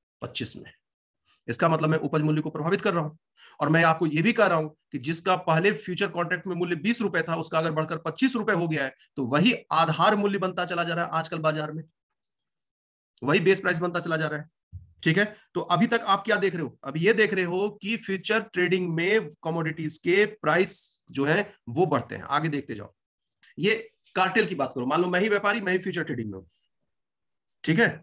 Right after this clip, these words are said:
तो सप्लाई का मतलब यहां पर यह है कि जिस चीज की मैंने अभी फ्यूचर ट्रेडिंग की है, मैंने आज, आज के डेट में मैंने ये बात कही है कि तीस दिन के बाद, चालीस दिन के बाद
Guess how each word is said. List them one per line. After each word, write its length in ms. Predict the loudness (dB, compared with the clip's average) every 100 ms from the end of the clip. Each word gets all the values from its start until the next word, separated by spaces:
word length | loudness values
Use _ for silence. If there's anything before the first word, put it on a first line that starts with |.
| _ -20 _
तो 60 | -4
सप्लाई 340 | 0 2 2
का 100 | 2
मतलब 240 | 0 0 0
यहां 160 | 0
पर 140 | -2 -4
यह 140 | -4
है 160 | -2 -4
कि 160 | -6 -8 -4
जिस 240 | -2 0
चीज 180 | 0 0
की 100 | 0
मैंने 180 | 0 0
अभी 200 | -2 -4
फ्यूचर 280 | -4 -4 -2
ट्रेडिंग 300 | -2 -2 -2
की 120 | -2
है, 160 | -4 -10 _ _ _ _ _ _ _
मैंने 140 | -6 0
आज, 300 | 0 0 -4 _ -2
आज 220 | 0 0
के 100 | -2
डेट 220 | -4 -4 -4
में 80 |
मैंने 140 | -4 -4
ये 60 | -2
बात 180 | -4 -4
कही 100 | -6
है 60 |
कि 100 | -6
तीस 200 | -2 -2
दिन 140 | 0 -2
के 100 | -2
बाद, 200 | -2 -2
चालीस 260 | 0 0
दिन 140 | 0 -2
के 100 | -2
बाद 260 | -2 -2